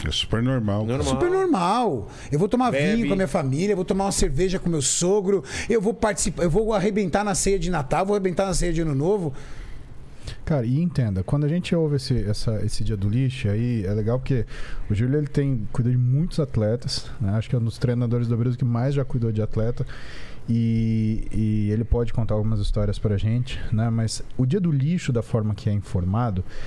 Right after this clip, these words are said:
Speaker 4: parece que é um dia de, eh, explosão afetiva. Então eu me reprimo
Speaker 2: É.
Speaker 4: a semana
Speaker 3: É.
Speaker 4: inteira,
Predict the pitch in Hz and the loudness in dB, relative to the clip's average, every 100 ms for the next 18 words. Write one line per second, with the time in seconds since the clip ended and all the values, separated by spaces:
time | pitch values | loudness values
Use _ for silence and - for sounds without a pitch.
0 | - - 113 151 - - 131 117 98 101 | -2 0 2 0 0 0 0 2 2 2
1 | 156 156 98 92 - - 98 92 92 117 | 2 2 0 0 -2 -2 -2 0 0 2
2 | 123 120 117 113 110 - 98 104 - - | 2 2 2 2 0 -2 -2 -2 -2 0
3 | 131 143 175 - 175 - 101 80 - - | 2 2 0 0 -2 0 0 0 -6 -10
4 | - - 120 143 147 151 156 139 156 - | -8 -2 0 2 2 2 2 2 0 2
5 | - 175 190 208 214 143 151 147 143 170 | 2 4 2 2 2 2 2 2 2 2
6 | 175 170 147 156 220 220 208 | 4 2 2 2 4 4 2